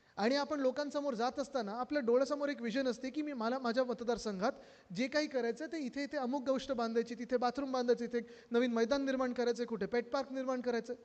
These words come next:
तसं आपल्यासमोर मतदारसंघ हा संपूर्ण मुंबई असणार आहे. परत जे मतदार आहेत तुमचे, ते मतदार हे संपूर्ण मुंबईतले असतील, मुंबईकर असतील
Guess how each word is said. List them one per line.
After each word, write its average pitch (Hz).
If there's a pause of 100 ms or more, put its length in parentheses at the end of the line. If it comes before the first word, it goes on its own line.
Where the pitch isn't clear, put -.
(520)
तसं 269
आपल्यासमोर 262 (360)
मतदारसंघ 269
हा 277
संपूर्ण 285
मुंबई 208
असणार 185
आहे. 165 (640)
परत 320 (460)
जे 277
मतदार 285
आहेत 302
तुमचे, 202 (400)
ते 311
मतदार 262
हे 277
संपूर्ण 269
मुंबईतले 269
असतील, 262
मुंबईकर 233
असतील 202